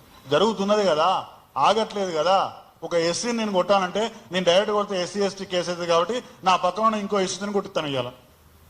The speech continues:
ఒక ఎస్టీని కొట్టాలంటే నేను కొట్టకుండా ఒక ఎస్టీని తీసుకుపోయి కేసు పెట్టిస్తాను. అంటే బీసీలకు కూడా అదే పరిస్థితి వచ్చే ప్రమాదం ఉంది. అయితే చట్టాలు, చేసుకున్న చట్టాలు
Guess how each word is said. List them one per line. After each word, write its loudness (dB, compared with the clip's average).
ఒక 2
ఎస్టీని 0
కొట్టాలంటే 2
నేను -2
కొట్టకుండా 2
ఒక -2
ఎస్టీని -2
తీసుకుపోయి -4
కేసు 0
పెట్టిస్తాను. -4
అంటే -4
బీసీలకు -2
కూడా 2
అదే 2
పరిస్థితి -6
వచ్చే 0
ప్రమాదం 2
ఉంది. -12
అయితే 2
చట్టాలు, 2
చేసుకున్న 0
చట్టాలు 0